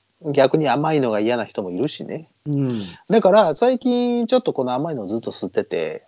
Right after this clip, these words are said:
Speaker 1: あの、
Speaker 2: うん。
Speaker 1: メンソールのやつあるでしょ？
Speaker 2: はいはい。
Speaker 1: メンソールだけのやつ。ちょっときつめのやつも、ちょっと試しで吸わしてもらったんだけど、この前、
Speaker 2: うん。
Speaker 1: その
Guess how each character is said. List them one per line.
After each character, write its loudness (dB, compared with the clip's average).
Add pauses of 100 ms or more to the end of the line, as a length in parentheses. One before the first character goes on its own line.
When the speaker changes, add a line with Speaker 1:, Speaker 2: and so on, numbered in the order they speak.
(100)
Speaker 1:
あ -6
の、 -4
Speaker 2:
う -4
ん。 -12
Speaker 1:
メ 4
ン 4
ソ 6
ー 4
ル 6
の -2
や -4
つ -10
あ -6
る -10
で -12
し -2
ょ？ 6
Speaker 2:
は -12
い 2
は 4
い。 2
Speaker 1:
メ -2
ン -6
ソ 2
ー -4
ル -10
だ -8
け -6
の -12
や -16
つ。 -16 (360)
ち 0
ょ 6
っ -6
と -6
き -16
つ -8
め 0
の 0
や 2
つ -10
も、 -12
ち -10
ょ -8
っ -8
と -14
試 -2
し -6
で -2
吸 -8
わ 0
し -10
て -8
も -2
ら -4
っ -12
た -18
ん -20
だ -16
け -14
ど、 -8
こ -14
の -12
前、 -10
Speaker 2:
う -
ん。 -6
Speaker 1:
そ -12
の -18